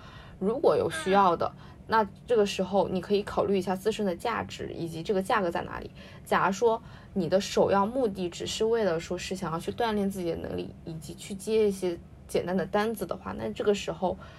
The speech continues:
Speaker 1: 你可以考虑不需要钱，就是不需要对方给你钱。等写到后面之后，你觉得有一定的能力或者说是 OK 的话，这个时候可以去提要求，以及你可以去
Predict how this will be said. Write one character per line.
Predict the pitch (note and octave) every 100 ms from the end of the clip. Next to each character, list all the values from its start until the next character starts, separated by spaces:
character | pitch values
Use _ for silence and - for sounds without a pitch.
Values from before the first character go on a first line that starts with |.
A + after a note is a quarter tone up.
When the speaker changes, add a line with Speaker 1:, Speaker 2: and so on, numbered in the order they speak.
| - - - - - - - -
Speaker 1:
你 | G3
可 | F#3+ B3
以 | D#4
考 | - -
虑 | E3+ D#3+
不 | - E4
需 | -
要 | A#3+ F#3+
钱， | - - -
就 | G3+ B3+
是 | A3
不 | - C#4
需 | -
要 | C4+
对 | G#3+ A3
方 | G3+
给 | F#3
你 | E3 E3
钱。 | - - - - - -
等 | G#3+
写 | B3+ C4
到 | F#3
后 | G3 D4+
面 | B3+
之 | G#3
后， |
你 | G3+
觉 | F3
得 | E3+
有 | G#3 D3+
一 | E3
定 | A#3 A#3+
的 | E3+ - - - - - - -
能 | E3+ D3+
力 | G#3 A#3+
或 | G3+ A#3+
者 | F3+
说 | F#3+ G3+
是 | G3+ - -
OK | G#3 G#3+ C4
的 | A3
话， | G3 F#3+ - - - - - - - - - - A2
这 | - C4
个 | A3
时 | G3
候 | F3+ F3+
可 | - G#3
以 | G#3+
去 | G3
提 | F#3+ D#3
要 | E3 F3
求， | -
以 | E3+
及 | D#3+ F3+
你 | G#3+ F#3+
可 | - E3+
以 | F3+
去 | - - F#3+ E3